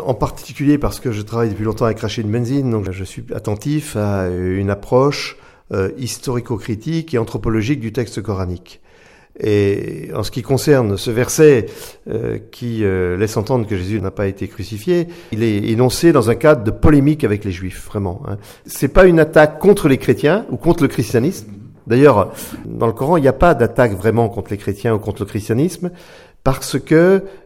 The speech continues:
il n'y avait pas de chrétiens à la Mecque et il n'y en avait pas à Médine, hein. Les, les chrétiens étaient aux alentours, ils étaient dans les contrées, euh, qui touchaient l'Arabie, en particulier au Yémen, en, en Syrie, mais, euh, à la Mecque et à Médine, euh,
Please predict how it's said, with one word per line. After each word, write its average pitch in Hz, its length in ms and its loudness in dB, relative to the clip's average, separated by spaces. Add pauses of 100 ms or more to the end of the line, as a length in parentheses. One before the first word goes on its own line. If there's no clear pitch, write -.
il 135 180 2
n'y 127 80 6
avait 113 160 4
pas 117 140 2
de - 60 -6
chrétiens 101 340 -2
à - 20 0
la 92 100 0
Mecque - 420 -6 (340)
et 104 120 -2
il 104 80 0
n'y 110 40 2
en 107 60 4
avait 104 180 2
pas 104 140 2
à 104 60 2
Médine, 101 420 -2 (160)
hein. 95 160 -6 (380)
Les, 98 220 2
les 98 80 -2
chrétiens 127 340 2
étaient 113 200 2
aux 104 160 4
alentours, 110 420 4
ils 98 140 -2
étaient 107 220 0
dans 104 140 -6
les 101 120 -2
contrées, 107 540 -2
euh, 87 760 -2 (560)
qui - 160 -20
touchaient 101 220 -8
l'Arabie, 127 280 -2
en 113 60 0
particulier 90 420 -6
au 87 100 -2
Yémen, 127 440 -2
en, 87 340 -4
en 95 80 -6
Syrie, 151 420 -4 (360)
mais, 104 220 4
euh, 95 260 0
à 104 100 0
la 104 80 2
Mecque 123 240 2
et 113 60 4
à - 20 4
Médine, 131 480 2
euh, 92 300 0